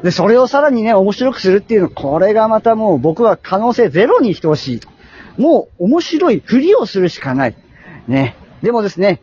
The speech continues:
俳優ですから、もう何にだってなります。ね。ラジオパーソナリティでも、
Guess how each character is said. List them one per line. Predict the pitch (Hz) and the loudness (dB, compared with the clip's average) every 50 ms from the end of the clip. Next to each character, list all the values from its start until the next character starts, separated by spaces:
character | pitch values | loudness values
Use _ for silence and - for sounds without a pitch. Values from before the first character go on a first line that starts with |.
| _ _ | _ _
俳 | - - 165 | -4 -2 0
優 | 180 190 202 | 2 2 2
で | 202 208 | 2 0
す | - | 0
か | - 190 | 0 -2
ら、 | 165 - - | -2 -2 -2
も | - 220 | -2 0
う | 196 | 0
何 | 160 185 254 320 339 | 2 2 2 2 2
に | 302 | 2
だ | 262 254 | 2 0
っ | 233 | -2
て | - 202 | -2 -4
な | 208 240 175 | -2 0 0
り | - | 2
ま | 196 185 | 0 -2
す。 | - - - _ _ _ _ - - | -2 -4 -14 _ _ _ _ -10 -4
ね。 | 127 156 156 - - - - - - - | -2 -2 -2 -4 -10 -20 -20 -20 -16 -6
ラ | - 139 151 | -4 -4 -2
ジ | - 165 | 0 0
オ | 156 - | 0 0
パ | 160 165 190 | 2 0 0
ー | |
ソ | 180 190 | 0 0
ナ | 202 220 | 0 0
リ | 226 220 | 0 0
テ | 226 208 | 0 0
ィ | |
で | 190 | 2
も、 | 170 170 156 | 2 0 -2